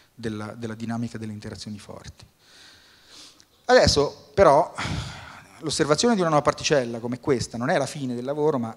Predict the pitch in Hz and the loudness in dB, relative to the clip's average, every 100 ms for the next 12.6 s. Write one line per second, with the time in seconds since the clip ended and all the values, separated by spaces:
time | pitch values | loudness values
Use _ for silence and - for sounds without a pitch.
0 | - - 117 - 151 117 117 127 127 117 | -12 -12 -10 -4 -4 -2 -2 -2 -2 -2
1 | 135 151 107 - - - - 117 - - | -2 -2 -2 -8 -14 -12 -8 -10 -12 -20
2 | - - _ _ - - 147 139 147 143 | -20 -20 _ _ 0 2 4 4 4 2
3 | 180 175 - 131 - 127 120 139 165 151 | 2 -2 -2 -4 -2 0 0 0 0 0
4 | 127 131 120 113 - 107 - 117 107 113 | 0 2 0 0 -6 -6 -4 -6 -6 -6
5 | 139 117 98 104 120 123 120 - _ - | -6 -6 -8 -12 -6 -4 -4 -6 _ -6
6 | 135 - 139 143 120 117 117 123 120 147 | -2 6 6 8 4 0 0 0 0 0
7 | 120 - - _ - - - - - _ | -2 -4 -20 _ -20 -20 -20 -20 -20 _
8 | _ _ 214 - 180 180 175 240 180 147 | _ _ -4 0 2 8 10 10 6 6
9 | 151 143 - 160 147 143 208 - 196 156 | 6 4 4 4 4 0 0 0 0 -2
10 | 123 123 - 147 139 147 156 120 120 120 | -2 -2 0 2 2 -2 -2 -4 -2 -2
11 | 117 127 120 196 120 113 117 117 147 143 | -4 -6 -6 -4 -6 -8 -10 -6 -4 -4
12 | 110 123 120 120 127 - | -2 0 0 -2 -6 -10